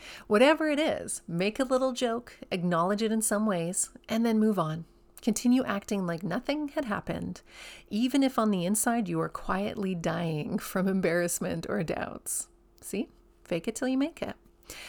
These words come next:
Because remember, for the most part, people are willing to give you the grace of making mistakes, and if you continue on afterwards in that calm, professional manner,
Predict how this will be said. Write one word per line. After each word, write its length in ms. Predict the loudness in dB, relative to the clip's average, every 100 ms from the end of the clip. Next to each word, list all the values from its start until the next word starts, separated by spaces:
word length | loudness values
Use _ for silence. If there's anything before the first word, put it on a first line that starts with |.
| -18 -4
Because 240 | 2 4 4
remember, 320 | 4 4 2
for 120 | 2
the 60 | 4
most 300 | 4 2 -2
part, 280 | -2 -4
people 300 | -4 -4 0
are 120 | 2 2
willing 240 | 2 2
to 80 | 0
give 180 | -2 -2
you 60 |
the 100 | -2
grace 400 | -2 -2 -2 0
of 80 | 0
making 300 | -2 0 0
mistakes, 600 | 0 -2 -4 -4 -4 -4 -2
and 100 | -2
if 140 | -2
you 60 | -4
continue 540 | -2 -4 0 2 2
on 260 | 0 -2 -4
afterwards 580 | -4 -4 -2 -2 -2 -4
in 60 |
that 200 | -4 -6
calm, 480 | -8 -6 -4 -4 -8 -6
professional 560 | -6 -4 -4 -2 -2 -2
manner, 460 | 0 0 0 -4